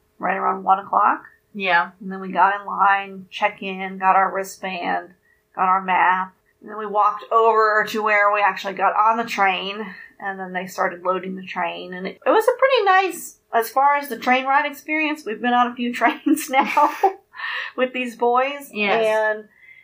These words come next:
Speaker 1: it was an actual, like, padded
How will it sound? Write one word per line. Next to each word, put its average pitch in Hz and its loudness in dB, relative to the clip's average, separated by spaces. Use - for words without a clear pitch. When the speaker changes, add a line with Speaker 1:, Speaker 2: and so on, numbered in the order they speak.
Speaker 1:
it 214 0
was 214 0
an 202 0
actual, 214 2
like, 190 0
padded 220 0